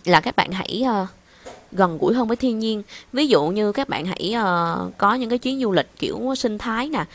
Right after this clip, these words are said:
hoặc là các bạn, ờ, đi dạo chơi, ờ, ở bãi biển, ở, ờ, đồng cỏ. Các bạn hãy có những cái hoạt động kết nối với thiên nhiên, ví dụ như trồng cây, ví dụ như là đi, ờ, chân trần trên cỏ nè. Những cái hành động đó nó sẽ rất là mang lại những cái giá trị tích cực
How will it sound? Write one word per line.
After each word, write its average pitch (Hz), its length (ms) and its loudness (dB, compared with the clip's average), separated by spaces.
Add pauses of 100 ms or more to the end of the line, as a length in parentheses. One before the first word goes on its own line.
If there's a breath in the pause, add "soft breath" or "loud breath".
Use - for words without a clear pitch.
(280 loud breath)
hoặc - 220 -4
là 160 140 2
các 254 140 -6
bạn, 175 240 -2
ờ, 170 220 -2
đi 220 140 -2
dạo 175 260 0
chơi, 226 520 0
ờ, 208 140 -4 (640)
ở 165 100 2
bãi 165 160 4
biển, 180 420 0 (360 loud breath)
ở, 147 440 6
ờ, 214 220 2
đồng 160 260 2
cỏ. 208 440 6 (440 loud breath)
Các 269 120 2
bạn 180 120 4
hãy 190 100 0
có 247 100 0
những 254 160 0
cái 269 80 0
hoạt - 140 -2
động 160 160 -4
kết 247 240 0
nối 247 180 2
với 294 100 -2
thiên 240 280 -4
nhiên, 233 220 0
ví 269 100 -2
dụ 220 120 -2
như 190 120 -2
trồng 165 280 -4
cây, 220 360 2 (360 loud breath)
ví 294 140 0
dụ 143 180 4
như 196 200 0
là 170 160 2
đi, 202 300 0
ờ, 190 400 0
chân 220 200 -2
trần 160 240 0
trên 202 160 -4
cỏ 170 300 -2
nè. 269 80 -2 (500 loud breath)
Những 180 160 0
cái 277 120 0
hành 185 180 -2
động - 220 -2
đó 202 120 2
nó 262 120 -2
sẽ 170 200 -4
rất 269 180 -4
là 190 60 -2
mang 196 320 -2
lại 165 180 0
những 165 160 -4
cái 226 140 -6
giá 233 140 0
trị 190 240 -4
tích 269 180 -4
cực - 160 0